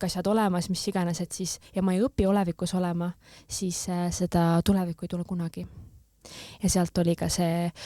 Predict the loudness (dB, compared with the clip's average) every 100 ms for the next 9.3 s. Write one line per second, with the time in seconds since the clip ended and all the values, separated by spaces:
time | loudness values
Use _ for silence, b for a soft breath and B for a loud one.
0 | B -2 4 6 6 4 0 -2 -4 -6
1 | -6 -8 -8 -6 -2 -2 -2 -4 -4 -6
2 | -8 -8 -4 -2 -2 -2 -2 -4 -4 -4
3 | -6 _ -18 -12 -6 -4 0 0 2 2
4 | 0 -2 -2 -2 0 0 -2 -2 -4 -2
5 | -2 -2 -4 -8 -12 B B B -10 -8
6 | -6 -6 -6 -8 -8 -10 _ _ _ 0
7 | 4 4 4 0 0 -2 0 2 2 0
8 | -2 -4 -4 -6 -4 -4 -6 -6 -4 -2
9 | -2 -4 -8